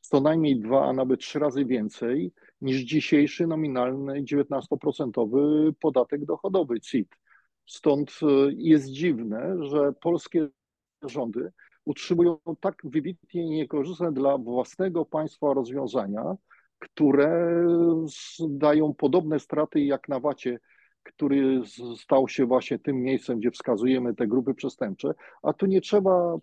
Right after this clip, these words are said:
popełniać żadnych przestępstw, można legalnie podatek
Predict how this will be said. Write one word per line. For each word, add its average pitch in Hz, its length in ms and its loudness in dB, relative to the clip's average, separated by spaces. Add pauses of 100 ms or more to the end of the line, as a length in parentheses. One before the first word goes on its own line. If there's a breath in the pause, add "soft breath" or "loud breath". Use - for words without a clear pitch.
popełniać 170 460 0
żadnych 170 300 0
przestępstw, 160 640 -4
można 165 320 0
legalnie 160 600 0 (420)
podatek 143 500 0